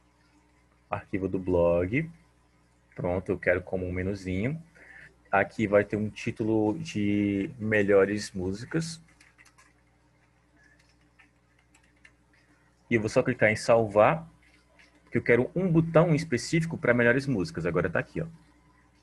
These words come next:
Pronto. Embaixo vai ser as guias pros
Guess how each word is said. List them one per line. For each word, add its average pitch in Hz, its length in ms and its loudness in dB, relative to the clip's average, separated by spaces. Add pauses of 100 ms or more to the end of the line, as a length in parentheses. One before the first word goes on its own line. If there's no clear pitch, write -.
(200)
Pronto. 80 320 -4 (520)
Embaixo 147 500 4
vai 131 100 4
ser - 200 2
as 107 200 4
guias 101 400 0
pros 95 720 -4